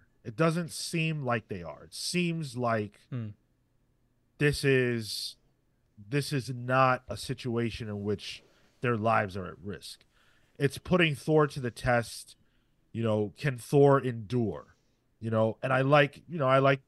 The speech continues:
Speaker 1: I like what Al has to say here, which is that, yes, Thor can endure. And so he wins the trial from that standpoint. But what would have happened if he didn't?
Speaker 2: Yeah.
Speaker 1: You,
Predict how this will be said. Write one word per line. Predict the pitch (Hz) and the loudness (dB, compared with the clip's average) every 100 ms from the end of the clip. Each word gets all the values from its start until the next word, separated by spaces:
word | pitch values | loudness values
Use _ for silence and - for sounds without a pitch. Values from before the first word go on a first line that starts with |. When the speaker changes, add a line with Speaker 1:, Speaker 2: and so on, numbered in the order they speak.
| - | -4
Speaker 1:
I | 143 | 2
like | 147 175 139 | 4 2 2
what | 123 | -2
Al | 117 113 | 0 -2
has | 110 101 - | -2 -4 -8
to | 107 | -6
say | 147 143 | -2 0
here, | 107 80 | -2 -6
which | 82 107 | -8 -10
is | 92 | -8
that, | 101 95 | -6 2
yes, | 135 - - | 2 0 -4
Thor | 104 107 107 - _ _ _ | 0 0 0 -4 _ _ _
can | 160 160 | 2 4
endure. | 120 104 92 64 - _ _ _ - | 2 -2 -6 -8 -16 _ _ _ -12
And | 120 | -10
so | - 131 113 107 101 - _ _ | -2 0 2 2 0 -6 _ _
he | - 139 | -6 -4
wins | 107 147 160 123 | 0 2 2 -2
the | 120 | -4
trial | - 147 139 131 113 101 92 - _ _ _ _ _ _ | 0 4 6 6 4 2 -2 -10 _ _ _ _ _ _
from | 110 113 | -8 -2
that | 139 143 - | 2 2 -2
standpoint. | 107 82 73 - 69 57 _ _ _ _ _ 139 | -10 -12 -14 -18 -20 -20 _ _ _ _ _ 2
But | 135 127 - | 2 2 -4
what | 113 147 | 2 4
would | 147 | 4
have | 135 | 6
happened | 143 139 139 | 4 4 0
if | 123 | -6
he | 120 | -4
didn't? | 143 78 - _ _ _ _ _ _ _ _ _ _ _ _ _ _ - - _ | -4 -4 -12 _ _ _ _ _ _ _ _ _ _ _ _ _ _ -20 -20 _
Speaker 2:
Yeah. | - 107 | -14 -10
Speaker 1:
You, | 113 | -8